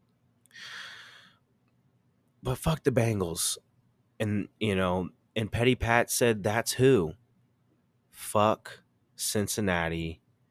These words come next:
And I cannot wait for New Year's. I just cannot wait for New Year's. That's gonna be, it's gonna be a game. I can't wait to see that. You, you know, and obviously, if you guys listen to New Heights,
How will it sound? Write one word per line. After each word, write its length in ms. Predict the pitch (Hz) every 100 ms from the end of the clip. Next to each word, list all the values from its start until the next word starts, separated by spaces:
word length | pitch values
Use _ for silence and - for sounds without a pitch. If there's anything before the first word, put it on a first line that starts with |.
| _ _ _ _ _ _ -
And 460 | 92 85 82 82 -
I 180 | 92 87
cannot 580 | - 90 87 87 92 -
wait 200 | 90 85
for 180 | - 87
New 240 | 85 87
Year's. 460 | 87 85 78 78 -
I 200 | 90 92
just 240 | 85 -
cannot 760 | - 82 78 80 82 85 85 -
wait 220 | 85 82
for 140 | - 82
New 160 | 82
Year's. 260 | 82 78 78
That's 280 | 90 92 -
gonna 200 | 90 80
be, 380 | 80 78 78 - _ _ _ _ _ _ _ _
it's 100 | -
gonna 160 | 135 117
be 120 | 107
a 40 |
game. 380 | 85 82 76 - _ _ _ - -
I 40 | -
can't 220 | - 92
wait 160 | 82 -
to 60 |
see 180 | - 71 -
that. 240 | - - _ _ _ _ _ _ - _ _ - - - _ -
You, 220 | 98 - _ -
you 200 | 92 85
know, 280 | 85 82 -
and 400 | 92 87 82 - _ _ _
obviously, 720 | 92 90 90 - 98 90 92 - _ _ _ _
if 120 | 90
you 80 | 92
guys 280 | 85 85 -
listen 300 | 90 - 87
to 60 |
New 160 | 87 87
Heights, 640 | 85 80 85 87 - -